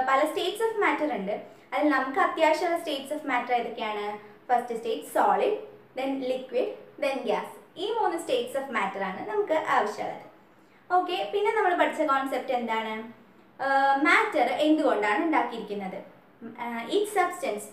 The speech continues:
or matter is made up of tiny particles which cannot be seen with our naked eye. These, ആ, particles bear all the properties of the substance.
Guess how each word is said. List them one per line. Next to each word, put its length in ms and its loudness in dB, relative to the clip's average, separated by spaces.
or 60 2
matter 340 -2
is 100 -6
made 200 0
up 180 -4
of 80 0
tiny 280 2
particles 480 -2
which 160 -12
cannot 280 2
be 60 2
seen 220 -4
with 160 -6
our 160 0
naked 320 0
eye. 100 -6
These, 320 4
ആ, 20 4
particles 480 2
bear 120 6
all 160 10
the 120 2
properties 540 2
of 120 -4
the 140 4
substance. 540 0